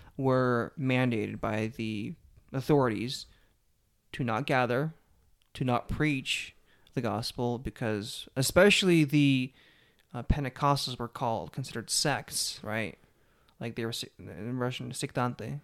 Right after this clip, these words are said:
people who were not Orthodox, 'cause that was the established church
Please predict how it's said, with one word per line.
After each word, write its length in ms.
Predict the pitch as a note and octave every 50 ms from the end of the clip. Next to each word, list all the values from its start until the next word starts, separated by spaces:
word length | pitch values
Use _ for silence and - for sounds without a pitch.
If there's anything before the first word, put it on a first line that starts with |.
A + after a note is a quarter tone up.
| _ _ _ _ _ -
people 260 | - C#3 C#3 C#3 C#3
who 260 | C3 - C#3+ C3+ C3 A#2+
were 140 | A#2+ A#2+
not 280 | A#2 A#2+ A#2 A2 - - -
Orthodox, 560 | - C3 C#3 - D#3+ D3+ D3+ D#3 - - - - -
'cause 120 | - A2+
that 160 | A2+ A2+ G#2
was 120 | A2+ A#2 D#3
the 240 | A2+ A2 G#2+ - - _ _ _ - - - _ _ - - _ _ _ _ -
established 800 | C#3 B2 - - D3 C#3 C3 B2 B2+ B2 B2 A#2 - - - -
church 400 | - - C#3 B2+ A#2+ A#2 - -